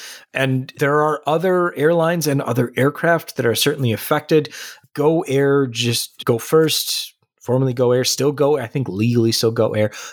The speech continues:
But anyway, this airline, Go First, just has, happens to have, like, the perfect storm of A three twenty neo aircraft with Pratt and Whitney geared turbofan engines operating in conditions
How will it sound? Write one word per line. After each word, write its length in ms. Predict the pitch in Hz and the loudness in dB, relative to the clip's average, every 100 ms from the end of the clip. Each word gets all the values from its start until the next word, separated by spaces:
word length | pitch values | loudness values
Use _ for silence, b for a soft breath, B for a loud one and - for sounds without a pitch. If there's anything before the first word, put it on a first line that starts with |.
| B | B
But 180 | 156 147 - | 0 0 -2
anyway, 340 | 175 139 98 | 0 0 -2
this 280 | 101 180 233 | 0 0 2
airline, 340 | 127 104 120 | 0 0 0
Go 160 | 131 131 | 2 0
First, 400 | - 78 - - B B B 120 | 0 -4 -6 -10 B B B -4
just 200 | 143 147 | -2 0
has, 280 | 147 151 143 - | 0 0 -2 -6
happens 320 | 143 139 127 | -2 -2 0
to 40 | 135 | 0
have, 120 | 127 | 0
like, 160 | 120 | 0
the 80 | - | -2
perfect 380 | - - 151 151 | -2 0 0 0
storm 360 | - 117 117 107 | 0 0 2 0
of 200 | 98 - - | -2 -2 0
A 100 | 139 | 2
three 200 | 170 156 | 0 -2
twenty 280 | - 151 | 0 0
neo 260 | 147 139 135 | 0 0 0
aircraft 600 | 117 98 107 98 98 - _ B B B | 0 -2 -2 0 -2 -8 _ B B B
with 180 | 113 - | -6 -2
Pratt 220 | - 143 | 0 0
and 80 | 156 | 0
Whitney 200 | 135 127 | 0 0
geared 200 | 113 117 | 0 0
turbofan 360 | 131 120 120 107 | 0 -2 0 0
engines 320 | 90 98 - B B B - | 0 -4 -6 B B B 0
operating 840 | 135 147 156 131 127 127 120 127 | 0 2 0 2 2 0 -2 -4
in 380 | - 123 120 117 | 0 2 2 0
conditions 1000 | 107 113 101 110 131 - 131 131 127 123 | -2 -4 -2 0 0 2 0 0 -2 -4